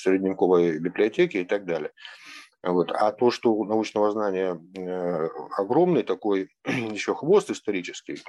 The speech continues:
который в некоторой степени утрачен, и сейчас мы только начинаем узнавать и удивляться там древним цивилизациям, как они использовали научное знание.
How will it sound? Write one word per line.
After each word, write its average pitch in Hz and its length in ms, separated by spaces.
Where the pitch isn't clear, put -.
который 85 400
в - 40
некоторой 95 320
степени 92 340
утрачен, 107 480
и - 60
сейчас 104 280
мы 92 140
только 90 280
начинаем 127 460
узнавать 98 500
и 80 40
удивляться 82 540
там 78 160
древним 80 360
цивилизациям, 92 680
как - 220
они 87 160
использовали 87 520
научное - 340
знание. - 240